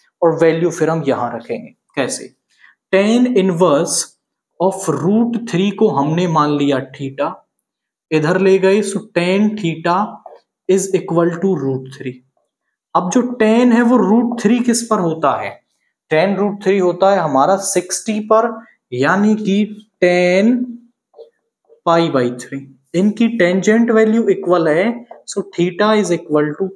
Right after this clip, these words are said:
pi by three। अब sec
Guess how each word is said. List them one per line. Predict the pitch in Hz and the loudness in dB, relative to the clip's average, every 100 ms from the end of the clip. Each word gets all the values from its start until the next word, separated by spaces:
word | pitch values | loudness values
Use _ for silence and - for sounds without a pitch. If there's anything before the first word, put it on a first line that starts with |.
| 139 | -4
pi | 127 | -4
by | 127 127 | -4 -4
three। | 120 - _ 139 _ _ _ _ _ _ _ _ _ _ _ _ _ _ _ - - | -6 -8 _ _ _ _ _ _ _ _ _ _ _ _ _ _ _ _ _ -6 0
अब | 202 | 0
sec | 190 - 214 233 | 2 4 4 4